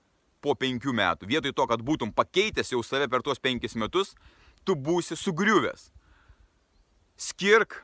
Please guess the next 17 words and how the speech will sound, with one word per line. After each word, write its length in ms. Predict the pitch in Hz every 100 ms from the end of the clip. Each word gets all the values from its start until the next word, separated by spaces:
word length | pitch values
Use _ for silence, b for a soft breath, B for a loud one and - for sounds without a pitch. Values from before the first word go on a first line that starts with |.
| _
mąstymui, 1000 | 90 117 143 135 - - 127 110 110 139 147 _ _ -
ką 160 | 113 127
gali 200 | 143 156
padaryti 420 | 156 135 143 139
su 60 | -
savo 260 | 143 127
gyvenimu 760 | 120 110 92 73 85 90 104 135 - - _ _ _ -
ir 140 | 131
pradėk 400 | 123 147 135 135 170
veikti. 440 | 185 92 - - - _ _ _
Jeigu 240 | 117 131 147
nori 300 | 151 147 131
pradėti 720 | 139 127 123 151 - 98 71 _ _ _ -
tai 120 | 127
daryti 360 | 107 117 104 90
greičiau, 680 | 113 110 95 - 120 131 170 _ -
efektyviau, 800 | - 113 - 117 98 101 120